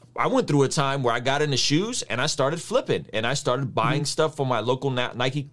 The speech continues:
Speaker 1: uh, employee clearance, uh, not, not employee store, clearance store. We have one in San Diego, one of, like, a dozen in the country. I started
Speaker 2: Yeah, yeah.
Speaker 1: flipping, took that money, bought the shoes I wanted. I still have, like, six hundred dollars, fi-, five hundred dollars in my goat account, right?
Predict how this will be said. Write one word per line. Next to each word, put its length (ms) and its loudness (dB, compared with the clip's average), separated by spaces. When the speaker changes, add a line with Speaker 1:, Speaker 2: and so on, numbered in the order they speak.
Speaker 1:
uh, 240 2
employee 520 0
clearance, 460 -4
uh, 180 -2
not, 200 -8
not 100 0
employee 220 -2
store, 160 -4
clearance 360 -2
store. 180 -2
We 100 2
have 100 4
one 120 -2
in 60 -4
San 200 -2
Diego, 320 2
one 160 -4
of, 80 -6
like, 220 -4
a 80 -2
dozen 400 0
in 60 -2
the 80 -2
country. 480 -2
I 40 -8
started 240 2
Speaker 2:
Yeah, 100 6
yeah. 60 8
Speaker 1:
flipping, 400 2
took 200 0
that 260 0
money, 360 0
bought 200 0
the 80 -2
shoes 300 2
I 80 2
wanted. 560 2
I 60 -6
still 240 2
have, 180 -2
like, 160 0
six 260 -4
hundred 160 0
dollars, 320 0
fi-, 300 -4
five 200 0
hundred 160 -2
dollars 280 0
in 60 -2
my 100 0
goat 240 2
account, 340 -4
right? 220 0